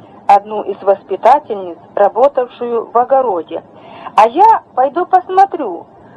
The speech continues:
правы ли вы, предполагая, что приехал новый брат». С этими словами заведующий направился к дому,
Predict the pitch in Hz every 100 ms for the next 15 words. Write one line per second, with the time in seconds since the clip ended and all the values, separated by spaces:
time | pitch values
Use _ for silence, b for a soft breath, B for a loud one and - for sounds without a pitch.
0 | B B B - - 285 403 370 311 294
1 | 226 190 175 - 220 220 - 262 262 262
2 | 220 185 - 233 277 277 254 226 240 247
3 | 254 262 269 247 165 - - - - -
4 | - - - - 247 262 233 196 - 180
5 | 175 190 247 269 240 - B B B -
6 | 208 220 294 294 311 294 294 294 - 190
7 | 208 226 226 214 - 185 170 196 254 262
8 | 254